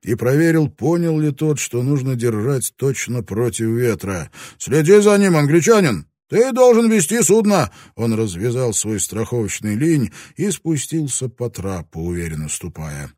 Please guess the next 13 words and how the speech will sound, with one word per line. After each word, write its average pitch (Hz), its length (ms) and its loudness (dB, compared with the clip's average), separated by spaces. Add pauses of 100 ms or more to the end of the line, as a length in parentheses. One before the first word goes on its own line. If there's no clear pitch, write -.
(240)
Гребцы 92 600 -4
внимательно 110 640 -2
следили 123 560 -4
за 117 180 -2
ним, 110 220 -2
пока 104 240 -8
он 104 120 -6
шёл 113 300 -4
к - 80 -14
капитану 101 640 -6
на 92 160 -6
палубу 98 480 -6
полуюта, 104 800 -6